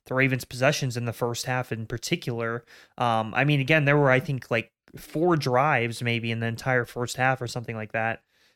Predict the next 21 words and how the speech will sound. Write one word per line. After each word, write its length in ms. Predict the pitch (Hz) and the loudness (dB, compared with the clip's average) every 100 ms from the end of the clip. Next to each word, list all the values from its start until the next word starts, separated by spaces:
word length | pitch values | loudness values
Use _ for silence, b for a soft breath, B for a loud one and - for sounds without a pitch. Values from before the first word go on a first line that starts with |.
| _ | _
So 560 | - - 131 120 113 - - | -4 2 4 2 0 -8 -14
that 400 | 127 127 135 143 | -2 2 2 2
game 180 | 147 143 | 0 2
plan 260 | 143 131 | 2 0
was 140 | 127 127 | -2 -2
working 320 | 127 127 117 | -4 -2 -4
really 240 | 117 113 | -2 -2
well, 280 | 110 123 120 | 0 2 2
but 240 | 113 113 - b b b _ | 0 -2 -6 b b b _
ultimately 440 | 123 185 - 277 233 | 0 0 0 0 2
the 100 | 175 | 2
Ravens 320 | 170 202 180 | 2 2 -2
still 320 | - - 147 | -4 0 2
had 240 | 175 175 143 | 4 2 0
plenty 220 | 139 151 | -2 2
of 60 | |
opportunities. 640 | 147 143 135 147 175 110 - | 2 0 -2 -2 -2 -4 -4
Their 160 | 117 | 0
offense 380 | 123 147 156 - | 2 2 -2 -4
did 240 | - 131 | 0 0
have 400 | 139 135 123 123 | 2 2 2 0